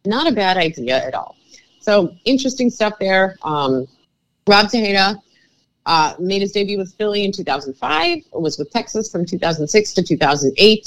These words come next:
the Royals from two thousand eight to two thousand eleven, signed a minor league deal with Cleveland in two thousand twelve,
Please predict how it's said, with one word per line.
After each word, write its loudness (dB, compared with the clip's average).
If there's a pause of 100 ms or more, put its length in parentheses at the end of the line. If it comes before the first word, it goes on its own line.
(140)
the 0
Royals 4
from -2
two -14
thousand -2
eight 0
to -20
two -8
thousand -6
eleven, 0
signed 0
a 0
minor 2
league 4
deal 4
with -8
Cleveland 2
in -4
two -2
thousand 2
twelve, 2